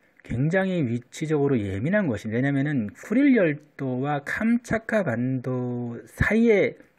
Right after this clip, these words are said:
근처에 있기 때문에 굉장히, 아, 지진에 관련돼서 홋카이도 지진을 저희가 판단할 때 굉장히 의미 있고 중요한 것입니다. 지금 이 야바시리 같은 경우는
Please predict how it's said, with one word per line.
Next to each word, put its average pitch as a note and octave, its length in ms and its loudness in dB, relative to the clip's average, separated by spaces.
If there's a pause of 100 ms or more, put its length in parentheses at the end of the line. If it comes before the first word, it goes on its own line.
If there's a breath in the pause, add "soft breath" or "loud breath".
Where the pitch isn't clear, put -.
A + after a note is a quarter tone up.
근처에 E3+ 400 2
있기 A#2+ 140 0
때문에 A#2 640 -2 (1600 loud breath)
굉장히, F3 920 0 (640 loud breath)
아, G#2+ 360 -6
지진에 F#3+ 840 2
관련돼서 A2+ 580 -4
홋카이도 G#3 580 0
지진을 A#2+ 340 -2
저희가 G#2 240 -4
판단할 F#3+ 420 -6
때 A2 140 -10
굉장히 D#3+ 500 -2
의미 B2 300 2
있고 A2+ 140 -6
중요한 D#3 440 -2
것입니다. F#2 580 -8 (1600 loud breath)
지금 G3 380 -2
이 G3+ 220 4
야바시리 F3+ 640 0
같은 E3+ 320 0
경우는 C#3+ 720 -4